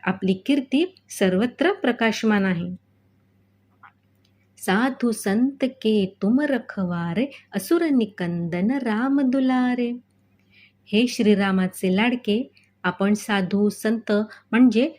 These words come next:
सज्जनांची रक्षा करतात आणि दृष्टांचा विनाश करतात. "अष्टसिद्धी नवनिधी के दाता,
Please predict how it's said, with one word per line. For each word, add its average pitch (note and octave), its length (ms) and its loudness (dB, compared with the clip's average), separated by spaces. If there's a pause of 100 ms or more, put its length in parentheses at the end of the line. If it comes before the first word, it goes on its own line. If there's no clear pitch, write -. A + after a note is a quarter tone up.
सज्जनांची G3 720 0
रक्षा F3+ 340 -4
करतात A#3+ 460 -2 (300)
आणि F#3 200 0
दृष्टांचा E3+ 680 -4
विनाश D#4 360 0
करतात. A#3 400 -4 (1500)
"अष्टसिद्धी B3 1040 -2
नवनिधी G#3 680 2
के A#3 400 0
दाता, E3+ 540 -6